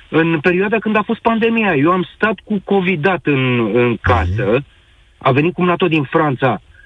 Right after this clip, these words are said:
Speaker 1: am stat cu el, a venit din, de fapt, din Anglia, m, luase el asta, a venit în țară, a stat două săptămâni la noi, eu nu m-am îmbolnăvit și n-am purtat mască și el era,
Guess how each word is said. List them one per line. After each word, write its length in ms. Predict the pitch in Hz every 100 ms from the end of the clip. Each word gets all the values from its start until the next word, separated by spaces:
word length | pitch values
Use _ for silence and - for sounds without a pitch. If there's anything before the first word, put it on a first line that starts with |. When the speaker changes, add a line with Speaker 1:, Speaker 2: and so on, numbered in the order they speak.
| - - -
Speaker 1:
am 280 | - 135 123 -
stat 260 | 160 175 -
cu 160 | 190
el, 440 | 170 165 175 135 - -
a 140 | 123
venit 280 | 123 139 151
din, 300 | 147 156 156 - 135
de 80 | 147
fapt, 200 | 160 156
din 240 | - 147 147
Anglia, 500 | 214 170 147 131 101
m, 220 | 127 123 123 120 113
luase 360 | 139 135 - 127
el 260 | 120 113
asta, 320 | 98 101 - 202
a 80 |
venit 320 | 180 190 190 214
în 180 | 196 143 -
țară, 460 | 123 104 107 185 - - - - - _ -
a 200 | 135 131
stat 200 | - 185
două 280 | 147 240 254 233
săptămâni 320 | - 202 196
la 80 | 160
noi, 340 | 123 135 202 - _ _ _ _
eu 220 | 160 214 233
nu 140 | 240
m-am 200 | 240 233
îmbolnăvit 480 | 226 226 226 220 160
și 140 | -
n-am 220 | 156 180 185
purtat 360 | 180 151 180
mască 440 | 196 262 - - 107
și 200 | - 139
el 80 | 139
era, 260 | 151 180